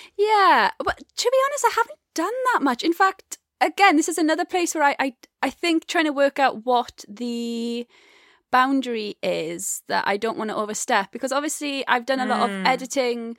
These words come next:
Speaker 1: of non-scripted stuff with Rush Quill Gaming.
Speaker 2: Yeah.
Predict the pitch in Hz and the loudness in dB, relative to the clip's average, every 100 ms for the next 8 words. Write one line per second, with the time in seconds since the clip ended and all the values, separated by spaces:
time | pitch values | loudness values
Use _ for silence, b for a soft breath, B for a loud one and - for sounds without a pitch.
0 | b b b _ 208 208 202 202 214 _ | b b b _ 0 2 2 -2 -14 _
1 | 214 226 220 220 - 240 - 226 - 214 | -2 0 -2 -4 -4 -4 -4 -6 -2 -2
2 | - 208 196 - 208 202 233 208 180 - | -2 -6 -6 -4 -6 -2 0 0 -2 -8
3 | 196 214 233 _ 233 185 | -10 -10 -12 _ 2 2